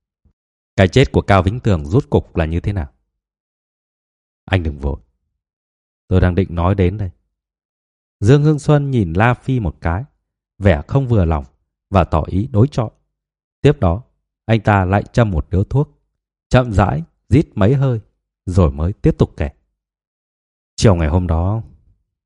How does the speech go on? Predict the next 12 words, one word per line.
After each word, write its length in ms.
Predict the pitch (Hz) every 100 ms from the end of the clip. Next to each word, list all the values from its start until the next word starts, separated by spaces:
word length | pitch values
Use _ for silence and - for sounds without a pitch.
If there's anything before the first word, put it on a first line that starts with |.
| _ _ _ _ -
đột 180 | 90 104
nhiên 180 | 107
tôi 120 | 98 104
nhận 200 | 113 95
được 160 | 85
điện 200 | 98 107
thoại 240 | 101 107 -
của 120 | -
cô 180 | - 87
bé. 220 | 85 95 _ _ _ _ _ _ _ _ _ _ _ _ _ _ _
Trước 200 | - 117
đó, 360 | 98 95 113